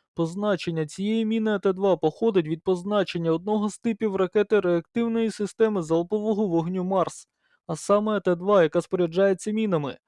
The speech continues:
що мають позначення в німецьких документах як Д М тринадцять дев'яносто дев'ять та Д М дванадцять сімдесят чотири. Д М тринадцять дев'яносто дев'ять використовується в ракетах реактивної великокаліберної системи залпового вогню "Марс"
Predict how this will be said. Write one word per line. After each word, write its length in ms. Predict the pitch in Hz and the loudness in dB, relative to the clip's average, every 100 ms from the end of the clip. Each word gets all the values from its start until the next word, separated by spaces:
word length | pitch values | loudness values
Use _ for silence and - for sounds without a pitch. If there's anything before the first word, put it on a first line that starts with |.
| _ _ | _ _
що 180 | - 190 | -6 -2
мають 260 | 214 214 - | 0 0 0
позначення 640 | 190 180 208 185 170 160 | 0 2 0 0 -2 -2
в 40 | |
німецьких 600 | 160 180 214 - - 220 | -2 -2 -2 -4 -4 -4
документах 640 | 170 180 220 214 175 160 - | -2 -2 -2 -2 0 -2 -2
як 160 | 165 160 | -4 0
Д 100 | 190 | 0
М 180 | 190 | 0
тринадцять 460 | 170 175 185 170 156 | -2 0 0 -2 -4
дев'яносто 420 | 156 165 160 170 | -4 -4 -2 -2
дев'ять 240 | 175 208 220 | 2 2 2
та 100 | 170 | 0
Д 160 | 170 | 0
М 140 | 185 156 | 0 -2
дванадцять 520 | 156 165 185 233 196 | -2 0 -2 -2 -4
сімдесят 480 | 185 160 - 185 - | -4 -4 -2 -2 -4
чотири. 440 | 185 226 196 147 - _ _ _ - | -4 0 0 -2 -8 _ _ _ -2
Д 120 | 156 | 0
М 180 | 190 208 | 0 -2
тринадцять 500 | 226 226 214 170 160 | -2 0 0 0 -2
дев'яносто 420 | 170 202 214 233 | -2 -2 -4 0
дев'ять 260 | 214 180 156 | 2 2 2
використовується 880 | 165 190 214 - 240 240 233 - 220 | -4 -2 -4 -2 -2 0 -2 -2 -2
в 100 | 202 | 0
ракетах 480 | 208 - 190 160 160 | 0 0 0 0 0
реактивної 640 | 175 - 240 240 233 240 | -2 0 -2 0 2 2
великокаліберної 960 | 190 190 214 208 190 185 180 175 180 160 | 4 2 2 0 0 0 0 0 -2 -4
системи 480 | 160 - 208 226 | -6 -2 -2 0
залпового 600 | 180 170 175 220 214 175 | 0 0 0 -2 0 -2
вогню 360 | 175 165 175 190 | 0 -2 0 -2
"Марс" 400 | 196 170 - | 0 0 -2